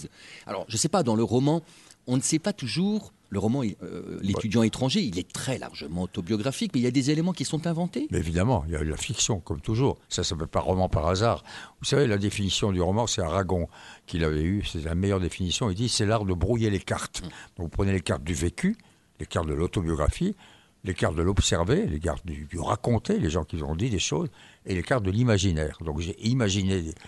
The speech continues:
Speaker 2: un certain nombre de personnages et de séquences. Néanmoins, à la base de ce bouquin, euh, qui a eu d'ailleurs au passage, euh,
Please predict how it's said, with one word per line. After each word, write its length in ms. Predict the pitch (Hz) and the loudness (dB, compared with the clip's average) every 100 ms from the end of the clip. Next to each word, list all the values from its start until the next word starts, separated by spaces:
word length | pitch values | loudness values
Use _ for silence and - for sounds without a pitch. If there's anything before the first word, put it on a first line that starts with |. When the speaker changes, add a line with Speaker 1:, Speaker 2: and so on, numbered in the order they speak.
| - - | -20 -6
Speaker 2:
un 60 | - | -2
certain 300 | 98 - 90 | -2 0 0
nombre 100 | 78 | 0
de 40 | |
personnages 460 | - 101 - 78 71 | 0 -2 0 0 0
et 40 | |
de 40 | |
séquences. 560 | - - - - 180 - - - - | -2 -2 0 0 0 -2 -6 -14 -2
Néanmoins, 520 | 95 87 95 123 151 | 2 2 4 2 2
à 40 | |
la 100 | 87 | 2
base 520 | 80 110 98 80 73 - - - - | 2 4 4 2 -2 -6 -12 -18 -8
de 80 | 82 | -6
ce 140 | - | -4
bouquin, 520 | 78 73 - 131 190 180 - - - - - | -2 -4 -2 0 0 -2 -10 -18 -18 -16 -6
euh, 420 | 78 73 80 80 87 | -2 0 -2 -4 -8
qui 220 | - 87 | -4 0
a 20 | |
eu 300 | 78 85 101 | 0 2 0
d'ailleurs 400 | 82 80 85 82 | 0 0 0 -2
au 40 | 71 | -4
passage, 540 | 80 73 - 85 76 | -6 -4 -2 -2 -2
euh, 220 | 71 69 | -4 -6